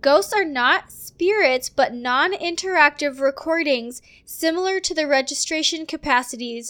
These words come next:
of an audio tape machine that can play back previously recorded events.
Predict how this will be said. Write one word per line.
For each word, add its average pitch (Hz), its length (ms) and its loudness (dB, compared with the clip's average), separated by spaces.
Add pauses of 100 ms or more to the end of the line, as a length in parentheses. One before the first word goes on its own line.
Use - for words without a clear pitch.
of 262 140 0
an 254 160 -4
audio 359 280 4
tape 285 300 -4
machine 233 460 -6 (400)
that 262 160 2
can 269 180 -2
play 330 240 0
back 277 380 4
previously 294 560 -6
recorded 247 480 -2
events. 220 580 -6